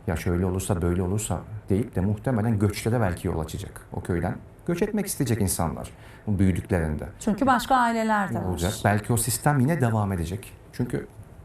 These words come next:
Speaker 1: hep farklı farklı ifadeler geliyor. Akrabalardan farklı farklı aslında, e, yanıltıcı aramalar olmuş. Hani o tarz farklı durumlar da var. Demek ki o güç halen devam ediyor.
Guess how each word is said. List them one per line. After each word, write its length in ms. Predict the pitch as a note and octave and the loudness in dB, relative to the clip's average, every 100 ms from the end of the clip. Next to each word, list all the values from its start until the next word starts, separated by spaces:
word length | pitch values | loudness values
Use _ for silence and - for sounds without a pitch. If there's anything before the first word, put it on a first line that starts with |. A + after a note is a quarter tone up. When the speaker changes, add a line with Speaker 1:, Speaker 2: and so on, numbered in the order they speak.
| - | -2
Speaker 1:
hep 200 | G3+ G3+ | 0 0
farklı 420 | - G#2 G#2 F3+ | -4 -2 -2 -4
farklı 440 | - A2 G#2+ F2+ - - | -2 -2 -2 -6 -6 -6
ifadeler 460 | G2 G2 F2+ F2+ B2 | -2 0 2 4 2
geliyor. 280 | C3 A#2+ - - | 0 -2 -4 -6
Akrabalardan 580 | G#2 - G2+ G#2 G#2+ A2 | -6 -2 0 2 2 2
farklı 380 | A2 G2 F#2 D#3 | 0 -2 -2 0
farklı 320 | A#2+ G#2 G2+ | 2 0 0
aslında, 400 | F#2+ - F#2+ G2 - - - - - | -4 -2 -2 -2 -6 -18 -20 -20 -6
e, 60 | G2+ F#2 F2+ F2+ F2+ F#2+ | 0 2 2 2 2 2
yanıltıcı 640 | G2 A2 A2 A2 G2+ A2 - - | 4 4 2 2 2 2 0 0
aramalar 400 | G2+ G2+ F#2+ C3 | 2 4 2 2
olmuş. 500 | A2+ F2+ - - - - | 0 -4 -6 -10 -14 -8
Hani 160 | F2+ | -4
o 140 | F#2 F#2+ | -4 0
tarz 200 | G#2+ G#2 | 0 0
farklı 360 | G2 F#2+ A2+ | -2 0 0
durumlar 360 | G2+ F#2+ A2 D3+ | 2 2 2 0
da 80 | G2 | 0
var. 120 | A2+ | 2
Demek 300 | F#2+ F3 - | 2 0 0
ki 60 | G#2 | 0
o 140 | G2+ | 2
güç 260 | B2 - F#2+ | 0 0 2
halen 360 | G2 C#3 B2+ | 4 4 2
devam 340 | F2+ E2+ E2 D#2 | 2 0 -2 -4
ediyor. 240 | - | -6